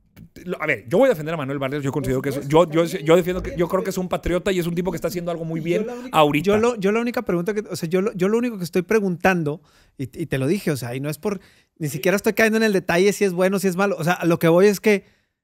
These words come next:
Speaker 1: Pero si asumimos estos tres puntos, creo que la conversación se abre mucho más rica sobre los distintos puntos de vista que pudiéramos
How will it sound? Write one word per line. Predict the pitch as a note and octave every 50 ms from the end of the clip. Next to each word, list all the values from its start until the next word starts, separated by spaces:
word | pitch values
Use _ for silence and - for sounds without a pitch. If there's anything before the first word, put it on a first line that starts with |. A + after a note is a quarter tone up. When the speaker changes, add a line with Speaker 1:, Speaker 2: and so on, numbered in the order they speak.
| _ _ _ _ _ _
Speaker 1:
Pero | E3 D#3 D#3
si | D3+ - - E3+
asumimos | D#3 - - D#3+ D#3+ F3 F#3+ A3+ B3+ C#4+ D4+ - -
estos | C4 A#3+ - - B3+ - -
tres | - G3+ G3 -
puntos, | _ - E3 D3 C3 A#2 C#3+ E3 - - - - - _ _ _ _ _ _ _ _ _ _ _
creo | _ D#3 E3 F3
que | - G3
la | F3+ F3+ -
conversación | D#3 C3+ B2 A#2 G#2+ A2 A2 - - A#2+ B2+
se | A#2+ - - A#2+
abre | A#2 A2+ A#2 A#2
mucho | A2 A2+ A#2 A2+ - - A2+
más | A2+ A2 G#2+ G#2+ - - - - - _ _ _ _ _ _ _ _ _ _ _ _ _ _
rica | B2+ B2+ C#3+ D3+ - - - - - _ _ _ _ _ _ _ _ _ _ _ _ _ _ _
sobre | _ - - - C3 B2 A#2+ B2 A#2+ A#2+ A#2 A#2 A#2 G#2+ - _ _ _ _ _ _ _
los | C3+ D#3 D#3+ D3+ D3 C#3 C3
distintos | D3 D3 - - - E3 E3+ E3 - F#3+ -
puntos | - - E3+ E3 D#3 - F3 D#3+
de | E3+ D#3
vista | D3 C3+ B2+ - D3
que | - - A#2+
pudiéramos | _ _ - B2+ A#2 A2+ G#2+ A2 A2+ A#2 A#2 B2 B2+ C3 C3+ - - -